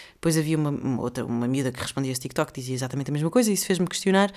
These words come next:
se nós também não somos assim, se não somos todos assim. Se calhar nós ficámos completamente apaixonados, eh, quando éramos miúdos por alguém, ahm,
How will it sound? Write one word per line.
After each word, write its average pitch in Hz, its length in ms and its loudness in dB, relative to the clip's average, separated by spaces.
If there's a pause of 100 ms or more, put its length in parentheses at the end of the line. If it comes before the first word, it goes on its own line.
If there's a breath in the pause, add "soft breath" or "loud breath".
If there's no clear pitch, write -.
(240 loud breath)
se - 120 -8
nós 285 120 4
também 302 160 4
não 302 60 6
somos 294 200 4
assim, 247 300 2
se - 120 -4
não 277 100 6
somos 277 220 2
todos 254 180 0
assim. 226 260 0 (800 soft breath)
Se - 100 -10
calhar 214 200 10
nós 190 260 6
ficámos 185 280 2
completamente 180 440 0
apaixonados, 170 600 2 (500 loud breath)
eh, 156 160 2
quando 165 180 4
éramos 160 200 6
miúdos 165 360 4
por - 140 -2
alguém, 170 600 4 (960)
ahm, 185 720 2